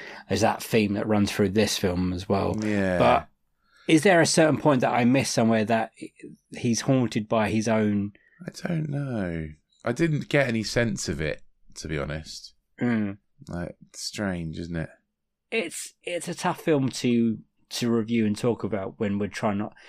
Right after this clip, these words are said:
Speaker 1: I really do think if we don't do spoilers, it'll really help people, because this is the kind of film. There's lots of films you can talk about, uh, uh,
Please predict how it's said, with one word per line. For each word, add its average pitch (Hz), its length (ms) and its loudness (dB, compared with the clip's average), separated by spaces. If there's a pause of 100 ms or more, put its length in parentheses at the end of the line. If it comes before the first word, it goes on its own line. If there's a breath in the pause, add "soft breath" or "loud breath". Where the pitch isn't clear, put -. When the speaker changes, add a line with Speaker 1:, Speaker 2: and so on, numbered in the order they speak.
(480 loud breath)
Speaker 1:
I 131 120 0
really 160 300 4
do 151 100 -4
think 131 240 0
if 107 80 -6
we 123 60 0
don't 117 240 -2
do 117 120 0
spoilers, 107 440 0
it'll 117 180 -4
really 104 400 4 (160)
help - 380 0
people, 98 440 -8
because 104 320 -6 (340 loud breath)
this 123 200 0
is 135 120 0
the 127 80 0
kind 113 260 0
of 104 60 -6
film. 107 280 0 (200 loud breath)
There's 143 160 -2
lots 226 220 4
of 123 60 -2
films 135 240 0
you 135 120 -2
can 123 100 -2
talk 123 280 0
about, 104 380 -6 (560)
uh, 208 340 -8 (560)
uh, 117 160 -6